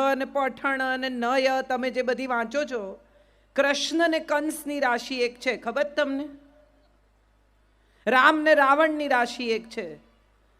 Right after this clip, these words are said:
શબરી ને શૂરપણખાની રાશિ પણ એક છે.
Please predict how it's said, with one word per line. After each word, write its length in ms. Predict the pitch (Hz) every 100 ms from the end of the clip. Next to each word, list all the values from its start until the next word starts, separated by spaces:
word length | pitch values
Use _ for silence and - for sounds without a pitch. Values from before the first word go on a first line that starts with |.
| _ _ _ -
શબરી 420 | - 269 285 320
ને 120 | 320
શૂરપણખાની 840 | 311 339 359 - 349 320 311 302 294
રાશિ 320 | 269 247 277
પણ 220 | 233 269
એક 240 | 254 240 -
છે. 180 | -